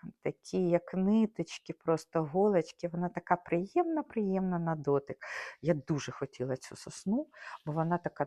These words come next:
дуже колоритна, дуже незвичайна для нас. А в мене ділянка, м, якщо пам'ятаєте, оточена хвойним лісом, тому їй тут має бути гарно.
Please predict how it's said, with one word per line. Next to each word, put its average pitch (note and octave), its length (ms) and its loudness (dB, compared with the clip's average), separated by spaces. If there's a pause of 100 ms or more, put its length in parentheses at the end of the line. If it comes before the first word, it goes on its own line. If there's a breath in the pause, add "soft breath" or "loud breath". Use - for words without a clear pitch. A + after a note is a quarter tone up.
дуже D3+ 200 -6
колоритна, D3+ 840 0
дуже E3 280 0
незвичайна D3 840 -2
для G#3 200 2
нас. A3+ 420 0 (580 loud breath)
А D#3 440 6
в D3+ 120 -2
мене E3 300 2
ділянка, F3 840 4 (260)
м, D#3 380 -4
якщо - 280 -2
пам'ятаєте, D3+ 880 2
оточена D3 800 -4
хвойним D3+ 560 -2
лісом, F#3 580 -2 (560 loud breath)
тому E3+ 260 0
їй F#3+ 240 2
тут - 280 -6
має D#3+ 260 2
бути C#3+ 480 -6 (360 loud breath)
гарно. D3+ 760 2